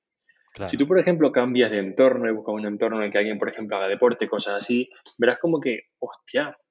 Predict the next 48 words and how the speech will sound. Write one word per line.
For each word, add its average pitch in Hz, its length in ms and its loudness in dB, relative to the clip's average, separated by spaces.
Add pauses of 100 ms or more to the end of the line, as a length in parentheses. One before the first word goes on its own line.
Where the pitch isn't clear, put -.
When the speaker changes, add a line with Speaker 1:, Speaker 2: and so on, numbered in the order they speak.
(100)
Speaker 2:
esto - 240 -4
es 175 80 -2
posible. 147 560 -4
O - 300 -20
sea, 127 160 0
yo - 40 2
me 147 60 -2
encuentro 170 260 -2
con 147 120 0
personas 117 260 0
que 123 80 -4
me 117 40 -2
dicen, 110 160 -2
"Alberto, 104 260 2
pero 127 160 2
es - 40 -8
que 147 200 2 (180)
yo 151 320 4
tengo 131 220 2
demostrado 147 640 2 (320)
que 127 100 0
las 107 120 0
mujeres 143 340 2
o 113 80 2
los 101 160 2
hombres 139 220 0
a - 60 -4
partir 117 260 4
de 127 80 6
esta 135 180 -2
edad 165 120 4
no 123 100 -2
pueden 127 220 2
cambiar". 98 380 -8 (800)
Y 113 120 0
yo 110 80 4
digo, 101 240 0
"Pues - 180 -6
o 110 60 -2
vives 160 260 2
en 156 80 0
un 135 180 -2
pueblo 107 220 4
en 101 80 0
el 104 60 -2
que 98 80 -4
sois 110 200 -2
cuatro 120 520 -2